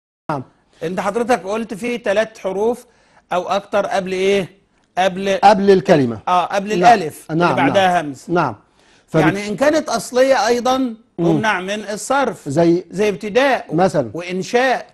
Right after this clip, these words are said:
Speaker 1: نعم.
Speaker 2: أصلية أعرفها منين؟
Speaker 1: الأصلية أعرفها من الفلع الماضي.
Speaker 2: تمام، ابتدأ
Speaker 1: ابتدأ
Speaker 2: وإنشاء،
Speaker 1: و-،
Speaker 2: أنشأ.
Speaker 1: وقراء قرأ
Speaker 2: نعم.
Speaker 1: مثلا.
Speaker 2: نعم.
Speaker 1: وهكذا.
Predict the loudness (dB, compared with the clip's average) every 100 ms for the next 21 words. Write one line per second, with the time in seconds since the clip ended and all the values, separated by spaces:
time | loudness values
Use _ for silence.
0 | 0 4 6 6 4 2 -4 -6 -6 -4
1 | -4 -8 -16 _ -8 -6 -4 4 4 6
2 | 2 0 0 0 2 2 4 6 4 2
3 | -2 -2 -2 -2 2 2 4 4 4 4
4 | 4 2 4 6 6 6 4 0 -4 0
5 | 4 6 4 0 -4 2 4 4 4 2
6 | 6 6 6 4 6 4 -2 _ _ -10
7 | -4 2 2 2 -4 -6 _ _ -4 2
8 | 4 4 2 -2